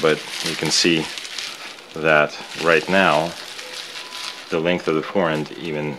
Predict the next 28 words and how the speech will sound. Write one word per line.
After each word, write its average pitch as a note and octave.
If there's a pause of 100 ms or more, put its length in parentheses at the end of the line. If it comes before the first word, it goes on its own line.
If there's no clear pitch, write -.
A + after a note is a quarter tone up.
(120)
extends D2+
past -
my, C#2+ (340)
my, D2
uh, C#2 (220)
barrel. D2+ (1120)
So D#2+ (100)
<clears throat> -
I'm E2+
gonna F2
have D#2+
to E2
cut E2+
it D2+
back E2 (220)
to D#2+
about D2
here D#2 (1700)
in -
order D#2
for -
me D#2
to D2+
be D2
able D2
to D2+
use D2+
it A2